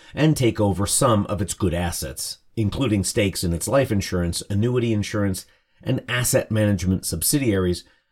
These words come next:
and some of the assets of its property and casualty insurance unit. Despite its financial problems, Dajia Insurance's premium income jumped eighty percent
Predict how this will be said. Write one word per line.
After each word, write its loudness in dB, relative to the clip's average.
and 4
some 2
of 0
the 0
assets -4
of -4
its -10
property -4
and 0
casualty -6
insurance -6
unit. -4
Despite 2
its -4
financial 4
problems, -8
Dajia 2
Insurance's 0
premium 4
income -4
jumped 0
eighty 4
percent 0